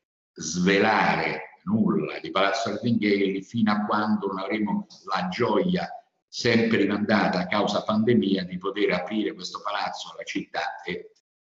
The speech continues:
a tutto il paese. Ma Alberto Garutti, eh, si è caratterizzato nel tempo proprio per aver provato a mettere insieme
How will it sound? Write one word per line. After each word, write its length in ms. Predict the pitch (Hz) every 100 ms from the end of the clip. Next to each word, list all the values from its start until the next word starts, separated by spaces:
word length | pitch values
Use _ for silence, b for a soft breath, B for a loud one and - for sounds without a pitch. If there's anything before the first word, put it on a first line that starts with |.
| - -
a 160 | 92 95
tutto 260 | 98 - 90
il 80 |
paese. 560 | 82 80 78 - 85 - B B -
Ma 160 | 110
Alberto 360 | 127 175 180 175
Garutti, 640 | 151 123 104 104 104 101
eh, 260 | 104 98 98
si 160 | - 147
è 80 |
caratterizzato 1000 | - 117 117 113 - 98 82 - 87 85 92
nel 260 | 90 90 -
tempo 480 | 95 - - -
proprio 260 | - 165 131
per 140 | 113
aver 500 | 107 95 90 - - _
provato 480 | 123 107 87 - 101
a 100 | 110
mettere 380 | 135 - 104
insieme 640 | 101 190 - - - -